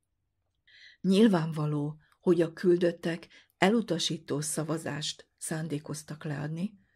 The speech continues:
akkor is, ha ezt a Review and Herald vagy a Generálkonferencia déli bulletin nem említette.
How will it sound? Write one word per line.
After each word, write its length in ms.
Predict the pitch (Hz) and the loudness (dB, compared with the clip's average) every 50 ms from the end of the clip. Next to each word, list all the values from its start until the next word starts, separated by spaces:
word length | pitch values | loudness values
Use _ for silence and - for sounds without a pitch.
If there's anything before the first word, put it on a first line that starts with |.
| _ _ _ _ _ _ - _ _ _ _ _ | _ _ _ _ _ _ -20 _ _ _ _ _
akkor 400 | - 226 226 - - 190 170 160 | -2 -2 -2 -2 -2 -2 0 0
is, 280 | 160 160 170 - - | 0 -2 -2 -4 -8
ha 160 | - - - 165 | -8 -6 -4 -4
ezt 220 | 160 165 - - | -4 -4 -6 -8
a 60 | 156 | -6
Review 380 | 175 165 156 165 180 165 143 - | -4 -4 -4 -4 -4 -6 -6 -6
and 140 | 170 - - | -8 -10 -8
Herald 480 | 185 180 190 185 170 175 170 - - _ _ _ _ _ _ _ _ _ | -6 -4 -4 -4 -4 -4 -6 -8 -14 _ _ _ _ _ _ _ _ _
vagy 280 | - 180 196 175 170 175 | -4 0 0 0 0 0
a 60 | 165 | -4
Generálkonferencia 1400 | 160 170 185 190 220 196 175 170 156 143 151 156 - - 160 151 151 - 147 139 139 151 156 151 - 156 143 143 | -2 -2 0 2 2 0 0 -2 -4 -6 -8 -8 -8 -8 -8 -8 -6 -8 -8 -8 -6 -8 -8 -8 -8 -8 -8 -8
déli 360 | 160 160 180 214 226 208 196 | -6 -4 -2 -2 -2 -2 -2
bulletin 760 | 180 175 160 156 147 147 156 - - 123 135 151 156 - _ _ | -4 -4 -6 -4 -4 -6 -6 -8 -10 -10 -10 -10 -10 -14 _ _
nem 200 | _ 165 156 151 | _ -8 -6 -6
említette. 840 | 151 147 143 147 143 151 - - - - _ _ - 123 - - | -6 -6 -6 -8 -8 -10 -10 -12 -14 -14 _ _ -12 -12 -12 -12